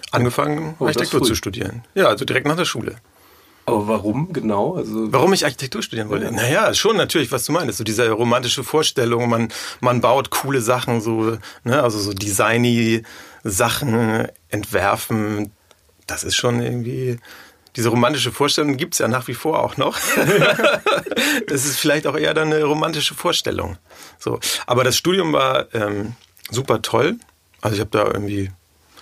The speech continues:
Speaker 1: ich hab an der, an der Kunsthochschule hier in Hamburg studiert, an der
Speaker 2: Ja.
Speaker 1: H F B K. Und das war,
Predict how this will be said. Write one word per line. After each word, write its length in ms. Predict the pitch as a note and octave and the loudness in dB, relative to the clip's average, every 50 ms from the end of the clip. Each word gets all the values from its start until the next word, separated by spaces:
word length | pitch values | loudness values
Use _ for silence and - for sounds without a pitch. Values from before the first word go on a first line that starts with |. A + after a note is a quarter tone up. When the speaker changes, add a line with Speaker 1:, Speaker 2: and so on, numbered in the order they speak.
| - - | -6 -2
Speaker 1:
ich 60 | - | 0
hab 80 | A#2 | 2
an 100 | A#2 A#2 | 2 4
der, 260 | A#2 A2+ A2 G#2+ - - | 4 4 2 0 0 0
an 60 | A2+ | 0
der 80 | A2+ | 0
Kunsthochschule 580 | A2 - E3 D#3+ - F3 C#3+ - - F3 D#3 D#3+ | 2 0 0 0 0 -2 -2 -4 -2 0 0 0
hier 140 | C#3+ E3 D#3+ | 0 0 -2
in 100 | D3+ D3 | 0 0
Hamburg 240 | D3 D3+ - D3+ - | -2 -2 -2 -4 -4
studiert, 460 | - - D2+ C#2 D#2+ E2 - - - | -4 -6 -6 -2 0 0 2 2 2
an 80 | B2+ | 0
der 80 | A2+ G2+ | 0 2
Speaker 2:
Ja. 60 | A2 A#2 | 2 0
Speaker 1:
H 20 | |
F 80 | A2+ - | 0 0
B 120 | - A2 | -2 -2
K. 300 | G2+ - C3+ C#3 D3 E3+ - - _ _ _ _ _ _ _ _ _ _ - - - - - - | -2 0 0 2 0 0 -2 -8 _ _ _ _ _ _ _ _ _ _ -20 -20 -20 -12 -10 -6
Und 100 | C#3+ C3+ | -4 -4
das 140 | B2 - - | -2 -2 0
war, 320 | - G#2 G#2 G#2+ G#2+ G#2 | 2 2 2 2 0 0